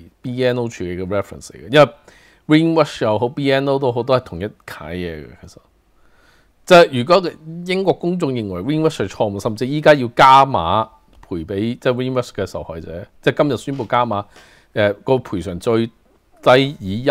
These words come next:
萬英鎊起跳嘅，OK。如果係咁嘅話，咁你可以諗到啦。B N O最，咁你最，咁啊，B N O唔係，咁啊，有錢，咁佢未必係要錢啊。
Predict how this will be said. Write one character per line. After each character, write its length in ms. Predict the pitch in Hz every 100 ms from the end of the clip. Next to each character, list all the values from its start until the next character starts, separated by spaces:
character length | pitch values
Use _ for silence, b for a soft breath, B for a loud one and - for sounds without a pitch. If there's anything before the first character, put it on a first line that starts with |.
| 113
萬 220 | 104 92
英 200 | 110 117
鎊 360 | 110 95 101 107
起 220 | 82 87
跳 220 | - 85
嘅， 240 | 71 67 80
OK。 260 | 82 80 - _ _ _ _ _ _ _ _ _ _
如 160 | 139 151
果 120 | 214
係 180 | 247 131
咁 200 | 127 160
嘅 140 | 175
話， 200 | 139 135 151
咁 320 | 131 175 190 -
你 260 | 135 139 160
可 320 | - 170 170
以 60 | 151
諗 160 | 139
到 120 | 151
啦。 180 | 131 120 - b b b b b _ _ _ _ _ - - - 147
B 180 | 190 180
N 160 | 185
O 80 | 180
最， 180 | 175 139
咁 220 | 156 170
你 60 | 139
最， 240 | 147 123
咁 240 | 135 170 147
啊 40 |
，B 220 | 147 175
N 100 | 170
O 180 | 170 165
唔 140 | 120 92
係， 280 | 92 92 107 123
咁 160 | 160
啊， 20 | 147
有 220 | 104 123
錢， 280 | - 117 135
咁 220 | 147 143
佢 180 | - 120
未 140 | 107
必 140 | 151
係 340 | 131 98 95 107
要 80 | 117
錢 320 | - - 87
啊。 140 | 117